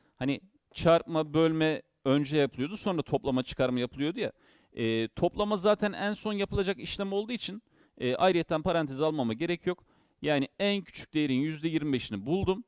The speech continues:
Sonra artı kırk diyerek en son o işlem yapılacağı için kırk fazlasını ilave ettim. Ha, bunu şöyle de yapabilirdim. Çarpı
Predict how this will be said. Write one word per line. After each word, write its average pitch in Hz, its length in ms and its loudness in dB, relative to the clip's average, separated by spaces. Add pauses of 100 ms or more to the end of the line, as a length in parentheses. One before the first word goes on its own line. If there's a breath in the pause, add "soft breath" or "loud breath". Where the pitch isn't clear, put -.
Sonra 170 480 0
artı 180 360 2
kırk - 240 -2
diyerek 113 260 2
en 151 160 0
son 147 180 -4
o 143 60 0
işlem 143 300 -2
yapılacağı 139 440 -2
için 196 180 -6
kırk 202 220 -4
fazlasını 107 480 -2
ilave 113 220 2
ettim. - 180 -14 (340 soft breath)
Ha, 208 120 -2
bunu 233 120 0
şöyle 226 260 0
de 196 60 2
yapabilirdim. 147 560 -2 (440 soft breath)
Çarpı 208 600 2